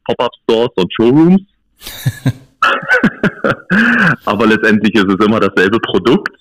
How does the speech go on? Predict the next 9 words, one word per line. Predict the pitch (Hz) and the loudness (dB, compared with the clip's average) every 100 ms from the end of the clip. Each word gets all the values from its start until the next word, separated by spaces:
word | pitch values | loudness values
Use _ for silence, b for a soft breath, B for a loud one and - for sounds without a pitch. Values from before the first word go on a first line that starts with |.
| _ _ _ _ _ _ _ _ _ | _ _ _ _ _ _ _ _ _
was | 101 98 101 | -4 -2 -2
nach | 92 101 | -2 0
dem | 90 87 - | 0 0 0
Lego-Baukastenprinzip | 90 110 110 87 104 - 117 - - 117 - 110 - 117 - 110 | 0 2 2 0 -2 -2 -4 -4 -4 -2 0 -2 0 -2 0 -2
zusammengesetzt | 98 107 110 104 107 - - | 0 0 2 0 -2 -4 -2
ist | 113 113 _ _ B B B B - | -2 -2 _ _ B B B B -4
und | 92 92 90 85 | 0 2 0 0
was | 90 - - | -4 -4 -2
durch, | 92 90 | 0 0